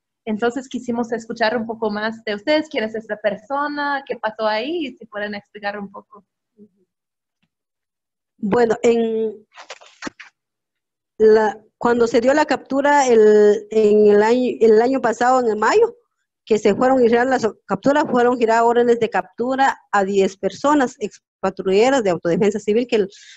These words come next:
Speaker 2: las mujeres han reconocido durante el conflicto armado, que, eh, lideraban juntamente con los militares. Pero cuando se dio la orden de captura, se dio, se, la juez,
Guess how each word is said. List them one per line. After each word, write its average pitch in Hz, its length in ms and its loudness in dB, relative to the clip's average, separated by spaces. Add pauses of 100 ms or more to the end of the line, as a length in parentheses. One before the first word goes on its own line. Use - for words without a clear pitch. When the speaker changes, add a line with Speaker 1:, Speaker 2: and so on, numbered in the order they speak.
Speaker 2:
las 208 160 -2
mujeres 240 540 0
han 220 140 0
reconocido 208 880 0 (340)
durante 202 480 0
el 185 100 0
conflicto 196 380 0
armado, 226 420 0
que, 196 200 -4 (400)
eh, 214 260 4
lideraban 240 680 4
juntamente 233 560 0
con 226 160 0
los 202 160 0
militares. 214 640 -2 (380)
Pero 277 500 -2
cuando 233 320 -2
se 226 100 -2
dio 233 160 0
la 262 140 2
orden 262 180 0
de 247 100 2
captura, 269 600 0
se 220 240 2
dio, 233 480 4
se, 214 560 2 (180)
la 214 220 4
juez, 240 760 0